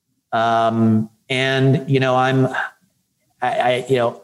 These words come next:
I G is a good place to hide, but you're just not getting a heck of a lot of yield. So, I mean, that's sort of how I'm positioned, right? I, you know, uh, you own some investment grade credit. I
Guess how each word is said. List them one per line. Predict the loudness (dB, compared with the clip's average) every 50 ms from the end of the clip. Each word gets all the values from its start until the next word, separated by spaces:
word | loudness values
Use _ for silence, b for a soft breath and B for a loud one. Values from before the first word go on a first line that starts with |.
| _ -6
I | -4 -2 0 0 0
G | 0 0 0 2 2 2
is | 2 2 2
a | 2
good | 2 0 0 -2
place | -2 -2 0 0 -2
to | -2 -4
hide, | -2 -2 -2 0 0 0 0
but | -2 -2 -2
you're | -2 0
just | 0 -2 -2
not | -2 -4 -6 -4
getting | -4 -4 -2 0 -2
a | -2
heck | -2 -4 -4 -4
of | -6 -4
a | -2
lot | -2 0 0 -2
of | -4 -4
yield. | -4 -4 -2 -2 -2 -2
So, | -2 -2 0
I | 0
mean, | 2 2 0
that's | 0 0 0
sort | -2 -2 -2
of | -2
how | -2 -2
I'm | -2 -2 -4 -6
positioned, | -6 -4 -2 -2 -2 -2 -4 -2 -2
right? | 0 0 0
I, | -2 -2 -4 -6 -10 -16
you | -12
know, | -6 -4 -4 -4 -4 -8
uh, | -14 -14 -14 _ _ _ _ _ _
you | -12 -10 -8 -6
own | -4 -2 -2 -2
some | -2 -2 -2
investment | 0 0 0 0 -2 -4 -6 -6 -4
grade | 0 0 0 0 -2
credit. | -4 -4 -2 -2 -2 -4 -6
I | -12